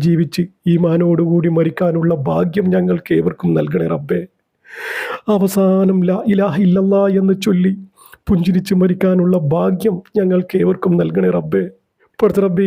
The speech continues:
ഈ പാപിയായ സാധാരണക്കാരായ ഞങ്ങളുടെ ദുആ നീ സ്വീകരിക്കണേ റബ്ബേ. ഇവരുടെ ഖബറിലേക്ക് എത്തിച്ചു കൊടുക്കണേ റബ്ബേ. ഈ പൊന്നുമോളുടെ ഖബറിലേക്ക് നീ എത്തിച്ചു കൊടുക്കണേ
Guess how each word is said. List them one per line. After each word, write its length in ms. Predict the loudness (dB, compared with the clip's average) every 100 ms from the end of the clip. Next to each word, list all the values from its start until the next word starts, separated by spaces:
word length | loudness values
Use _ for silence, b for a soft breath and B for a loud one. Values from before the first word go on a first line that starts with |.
| 2
ഈ 20 | 2
പാപിയായ 480 | 0 2 2 2 2 0 0
സാധാരണക്കാരായ 880 | 0 2 0 0 0 0 2 2 2 2
ഞങ്ങളുടെ 300 | 2 2 2
ദുആ 180 | 2 2 0 -4 -2
നീ 80 | -2 2
സ്വീകരിക്കണേ 580 | 0 0 0 -2 0 0
റബ്ബേ. 260 | 0 0 -2 -2 -8 _
ഇവരുടെ 240 | 0 0 0 -2
ഖബറിലേക്ക് 540 | -2 0 2 0 0 -4
എത്തിച്ചു 280 | -4 -4 -2
കൊടുക്കണേ 300 | -2 -2 -2 -2
റബ്ബേ. 260 | -2 -2 -2 -4 -4
ഈ 20 | -2
പൊന്നുമോളുടെ 580 | 0 2 2 2 2 0 -2
ഖബറിലേക്ക് 500 | -2 0 0 0 0 0
നീ 60 | 0
എത്തിച്ചു 280 | 0 -4 -4 -2
കൊടുക്കണേ 320 | -2 0 0